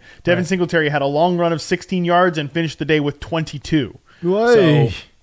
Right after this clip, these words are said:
Speaker 1: that tells you how his day went, and that's been about how it's gone all year. They just don't have a starting quality back that fits their system. 'Cause obviously
Speaker 2: I
Speaker 1: Dameon Pierce, oh, go ahead.
Speaker 2: Yeah, no, you're right. Dameon Pierce, hundred percent not that guy. Did not fit the scheme at all. But when, I thought they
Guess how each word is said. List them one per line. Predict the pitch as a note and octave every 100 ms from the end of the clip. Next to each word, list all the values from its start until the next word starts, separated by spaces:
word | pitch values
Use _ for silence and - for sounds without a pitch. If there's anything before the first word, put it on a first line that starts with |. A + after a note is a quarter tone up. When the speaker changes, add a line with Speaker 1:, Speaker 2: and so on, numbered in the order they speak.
| -
Speaker 1:
that | C#3+
tells | F#3+ F#3+
you | F3+
how | F3+ F#3 F3
his | F#3 D#3+
day | E3 F#3
went, | D3 D3 D#3+
and | D#3
that's | F3 -
been | G#3+
about | F3 F#3+ F#3+
how | G3
it's | F3+
gone | C#3+ F3+ F3
all | E3
year. | F#3 E3+
They | E3
just | G3+ C3+
don't | F3+ F3+
have | E3+ E3+ D3+ - - - -
a | D#3+
starting | D3+ - - F3 G3 F#3
quality | - E3 D#3+ E3 D#3
back | D3 C#3 E3 - - -
that | C#3+ -
fits | - D#3 -
their | C#3+ C3
system. | - D3 - D#2 F2+ - _ -
'Cause | C#3+
obviously | E3 E3 F#3
Speaker 2:
I | C#3+
Speaker 1:
Dameon | D3 D3 C#3+
Pierce, | - D#3 D3+ _ -
oh, | C#3
go | B2+
ahead. | A#2+ E2+ - - _
Speaker 2:
Yeah, | F3+ F3
no, | F3 E3
you're | D#3+
right. | D3+ C3
Dameon | D#3 D#3+
Pierce, | D#3+ D3
hundred | E3 D#3+
percent | C3 - C#3 C3+
not | B2+ -
that | A#2+ -
guy. | C3 B2+ A#2+
Did | A#2 C#3+
not | B2+ B2 -
fit | C3
the |
scheme | B2 - B2+ A#2+ A#2+
at | B2 A2
all. | C3 C#3 B2+
But | D3+ D#3
when, | E3+ F3
I | D#3+
thought | E3+ _ C#4+ E4 F3+
they | G#3 F3